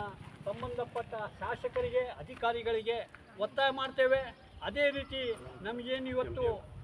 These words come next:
ಕ-, ಆ, ಕಾರ್ಯಕ್ರಮಕ್ಕೆ ನಾವು ಈ ಹಿಂದೆ ನಮ್ಮ ಈ ಕ್ಷೇತ್ರದ ಎಂ ಪಿ ಕಾಗೇರಿ ಸಾಹೇಬ್ ಬಂದಾಗ ಅವರಿಗೂ ಸಹ ನಾವು ಮನವಿ ಕೊಟ್ಟಿದ್ವಿ.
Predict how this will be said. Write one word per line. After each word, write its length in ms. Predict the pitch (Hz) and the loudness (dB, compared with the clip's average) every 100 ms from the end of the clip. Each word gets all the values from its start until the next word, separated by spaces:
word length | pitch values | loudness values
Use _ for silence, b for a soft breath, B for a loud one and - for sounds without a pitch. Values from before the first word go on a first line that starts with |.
| - - | 0 4
ಕ-, 300 | - - - - - - - - - | 8 10 10 8 8 4 0 -2 -2
ಆ, 180 | 208 208 | -2 -2
ಕಾರ್ಯಕ್ರಮಕ್ಕೆ 920 | - 233 262 - 262 262 240 262 247 | 0 4 6 6 4 4 6 8 8
ನಾವು 320 | 226 240 233 | 4 2 2
ಈ 220 | 208 240 247 - - | 2 8 10 12 12
ಹಿಂದೆ 340 | - - 254 - - - - - | 12 12 12 12 8 4 4 4
ನಮ್ಮ 240 | 214 226 247 233 190 - 226 254 | 4 4 4 2 0 -6 -6 -6
ಈ 40 | |
ಕ್ಷೇತ್ರದ 680 | - 269 269 269 262 508 - | -4 2 4 4 0 0 0
ಎಂ 80 | |
ಪಿ 380 | 233 - 523 208 - - - | -2 -4 -4 -6 -10 -20 -12
ಕಾಗೇರಿ 460 | 190 233 269 269 254 | -6 2 2 2 -4
ಸಾಹೇಬ್ 260 | 254 254 | -2 -2
ಬಂದಾಗ 380 | 233 233 262 262 240 185 - | -4 -2 -2 0 0 -2 0
ಅವರಿಗೂ 380 | 196 254 285 294 | 6 6 4 -2
ಸಹ 200 | 277 262 | 0 0
ನಾವು 320 | 254 247 220 202 - - - 175 | 0 -2 -2 -4 -8 -10 -12 -2
ಮನವಿ 220 | 233 277 | 0 0
ಕೊಟ್ಟಿದ್ವಿ. 580 | - 523 269 247 269 269 | 2 2 2 -2 0 0